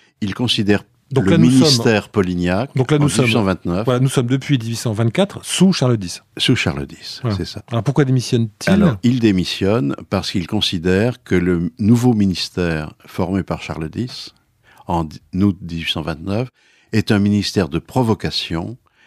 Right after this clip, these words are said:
Speaker 1: qui est une menace pour les libertés. Polignac, c'est le fils de la favorite de Marie-Antoinette, qui apparaît justement dans ce film Les Adieux à la Reine, qui vient de sortir. Labourdonnais, c'est celui qui demandait des supplices en dix-huit cent quatorze.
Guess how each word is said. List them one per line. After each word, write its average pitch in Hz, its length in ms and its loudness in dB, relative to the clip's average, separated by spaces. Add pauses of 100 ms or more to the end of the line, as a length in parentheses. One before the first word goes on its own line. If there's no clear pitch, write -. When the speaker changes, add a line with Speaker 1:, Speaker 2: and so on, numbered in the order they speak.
(320)
Speaker 1:
qui 240 320 4
est 196 200 0
une 87 100 2
menace 117 380 4
pour 92 120 -4
les 85 120 2
libertés. 78 580 -8 (580)
Polignac, 90 600 2
c'est - 180 0
le 82 120 -2
fils 92 340 -4
de - 80 -6
la 80 120 -4
favorite 82 680 -4 (400)
de 80 400 -2
Marie-Antoinette, 87 960 -2 (420)
qui 80 360 -8
apparaît 78 500 -10
justement 82 500 -4
dans 76 200 -8
ce - 160 -6
film - 260 -8
Les 80 220 -4
Adieux 78 240 -4
à - 20 -4
la 78 140 -2
Reine, 104 260 0
qui - 160 -10
vient 80 140 -6
de 80 60 -6
sortir. 135 520 2 (460)
Labourdonnais, 107 840 2
c'est 87 180 -4
celui 92 280 -4
qui 90 140 -6
demandait 87 360 -2
des 82 120 -4
supplices 98 640 -2
en 80 80 -4
dix-huit 78 180 -10
cent 78 120 -10
quatorze. 147 640 -6